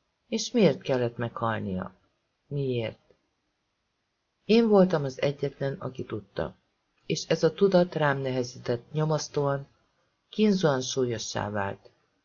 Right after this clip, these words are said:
Még jó, hogy a gyilkosa nem volt itt. Még szerencse, hogy kitalálta ezt a fogorvos trükköt.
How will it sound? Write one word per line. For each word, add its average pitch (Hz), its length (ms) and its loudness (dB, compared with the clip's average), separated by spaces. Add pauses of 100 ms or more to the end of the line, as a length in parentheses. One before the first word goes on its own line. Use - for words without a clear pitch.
(800)
Még 190 240 4
jó, 220 180 6
hogy 165 220 4
a 147 40 2
gyilkosa 147 520 0
nem 117 220 -4
volt 101 260 -4
itt. - 360 -14 (180)
Még 156 160 -4
szerencse, 156 560 4
hogy 151 200 -4
kitalálta 131 540 0
ezt 127 180 -4
a 117 40 -4
fogorvos 110 580 -2
trükköt. - 540 -10